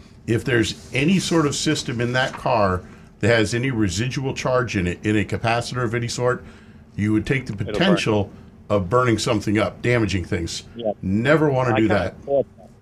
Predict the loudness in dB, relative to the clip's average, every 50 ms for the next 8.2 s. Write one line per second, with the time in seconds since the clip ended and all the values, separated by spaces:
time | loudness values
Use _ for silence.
0 | -20 -20 -20 -20 -20 -20 -20 -16 -10 -8 -4 0 2 2 2 4 2 2 2 4
1 | 2 2 2 2 2 2 2 0 -2 -6 -8 -6 -4 -4 -4 -2 -2 -2 -2 -2
2 | -2 -4 -4 -6 -10 -8 -6 -2 0 2 2 2 2 0 -2 -6 -6 -2 2 4
3 | 4 2 2 -2 -8 -16 -14 -8 -4 -2 0 0 0 -2 -4 -8 -10 -10 -10 -12
4 | -12 -10 -6 -4 -2 -2 -2 -2 -2 -2 0 0 -2 -6 -6 -6 -4 0 2 2
5 | 2 0 -2 -4 -2 -2 -2 -2 -4 -2 0 0 0 0 -2 -4 -4 -4 -4 -4
6 | -4 -2 0 2 2 2 0 -2 -4 -10 -16 -14 -6 -2 0 2 2 2 2 2
7 | 2 2 2 2 0 0 2 2 2 0 0 0 0 -2 -2 -2 -2 -2 -2 0
8 | 0 -2 -2